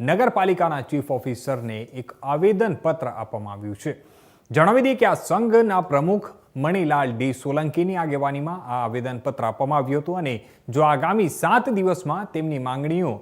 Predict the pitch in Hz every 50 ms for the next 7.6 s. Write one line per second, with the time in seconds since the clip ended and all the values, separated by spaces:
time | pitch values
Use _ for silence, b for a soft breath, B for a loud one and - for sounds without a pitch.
0 | - _ - 131 151 208 247 240 - - 175 156 151 147 143 151 185 208 - -
1 | - 143 117 104 127 127 127 127 135 131 - 123 120 117 120 120 120 139 160 165
2 | 170 180 185 180 180 131 135 135 139 143 170 202 233 226 190 127 101 B B B
3 | B B 156 165 185 202 190 - 185 214 254 240 - 220 202 175 - - 190 180
4 | - 170 156 147 135 135 123 117 123 120 110 101 120 139 139 - - 196 220 226
5 | 202 - 165 151 131 110 B B B B B B - 185 185 202 220 233 220 208
6 | 175 165 175 196 202 - - 151 151 147 147 185 190 190 180 214 202 147 110 -
7 | - 117 110 113 107 101 98 101 101 - - 156